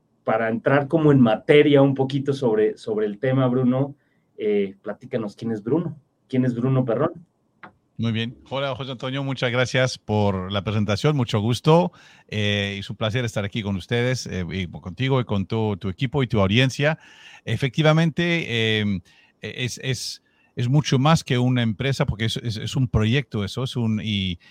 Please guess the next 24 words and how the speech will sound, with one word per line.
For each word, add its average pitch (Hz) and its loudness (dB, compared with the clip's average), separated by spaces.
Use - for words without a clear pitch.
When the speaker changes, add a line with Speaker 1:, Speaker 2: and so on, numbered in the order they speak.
Speaker 2:
y 113 -4
se 127 0
trata 147 0
de 123 0
ir 143 2
a - 2
estudiar 131 2
a 127 4
Canadá, 120 2
sí, 156 -4
pero 113 -2
más 143 0
que 120 -4
nada 131 0
se, 101 -6
se - -8
tra-, 104 -4
se 107 -8
trata 120 -4
de 127 0
un 127 2
proyecto 117 0
de 101 0
vida. 101 -4